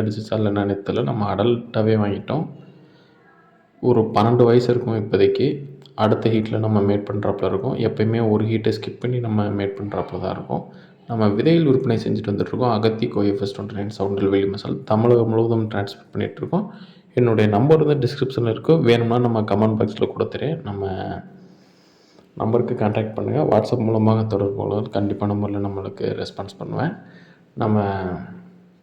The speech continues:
இப்போ ஒரு ஃபீமேல் டாக் எடுத்திருக்கேன்னு சொன்னேன் சிப்பிப்பாறையில். அதனுடைய நிறம்னு பார்த்துட்டிங்கன்னா மைலைன்டுவாங்க, பியூர் ஒயிட்டுன்னுவாங்க, ஒரு சில பேர் மைலைன்டுவாங்க.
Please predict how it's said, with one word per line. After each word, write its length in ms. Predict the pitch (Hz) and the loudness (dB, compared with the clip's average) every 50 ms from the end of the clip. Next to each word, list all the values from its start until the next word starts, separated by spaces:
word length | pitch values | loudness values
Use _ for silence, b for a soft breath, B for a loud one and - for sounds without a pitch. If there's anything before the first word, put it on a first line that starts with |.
| _ _ - _ _ - 131 | _ _ -20 _ _ -6 -6
இப்போ 220 | - - - - - - 107 107 110 110 110 107 104 104 B B B B B B B B B B - - | -6 -4 -4 -4 -4 -2 -4 -6 -6 -6 -4 -4 -6 -6 B B B B B B B B B B -8 -2
ஒரு 140 | - 117 107 - | -2 -2 -2 2
ஃபீமேல் 360 | - 127 139 156 156 143 131 117 110 | 4 6 6 6 6 4 4 4 4
டாக் 200 | 110 110 110 113 | 4 4 4 4
எடுத்திருக்கேன்னு 480 | 107 107 - - - - - 107 104 - | 2 2 2 2 -2 -2 -2 -2 0 0
சொன்னேன் 240 | 98 98 98 98 - | 2 2 2 2 0
சிப்பிப்பாறையில். 560 | - - - - - 101 98 95 90 92 123 160 180 - B B B B B B B B B B B B - | -4 -8 -8 -4 0 2 2 2 2 0 0 0 -2 -6 B B B B B B B B B B B B -2
அதனுடைய 400 | 110 110 113 120 110 107 104 104 104 104 | -2 0 2 4 4 4 4 4 4 4
நிறம்னு 340 | 110 127 160 175 175 170 160 - | 4 6 6 6 6 4 4 2
பார்த்துட்டிங்கன்னா 520 | 127 120 - - - 117 113 113 123 135 139 135 - - - - - - - - _ _ - | 2 2 2 0 -2 0 -2 0 0 0 0 -2 -2 -6 -14 -18 -20 -20 -20 -20 _ _ -4
மைலைன்டுவாங்க, 840 | - 117 107 107 117 120 120 120 120 117 113 110 104 104 101 101 107 120 - - - - - - - - _ - - - _ _ _ - | 0 4 6 6 8 8 8 8 6 4 2 0 0 -2 -2 -2 -2 -4 -4 -6 -10 -16 -20 -20 -20 -20 _ -20 -20 -20 _ _ _ 6
பியூர் 220 | 131 127 127 123 117 | 8 8 8 8 6
ஒயிட்டுன்னுவாங்க, 920 | 117 117 117 123 - - - - 117 117 113 113 110 110 110 107 107 107 107 110 | 4 4 2 0 -2 -6 -2 0 0 2 0 -2 -2 0 2 2 2 2 4 4
ஒரு 120 | 110 107 107 107 | 2 2 0 0
சில 140 | 107 107 104 104 107 | -2 -2 -2 0 2
பேர் 180 | 110 110 110 110 110 110 - - - - - 104 107 | 4 4 4 4 4 2 2 0 -2 -4 -2 0 2
மைலைன்டுவாங்க. 640 | 104 110 110 110 107 104 104 101 98 98 98 95 | 4 4 6 6 6 4 4 4 4 2 2 0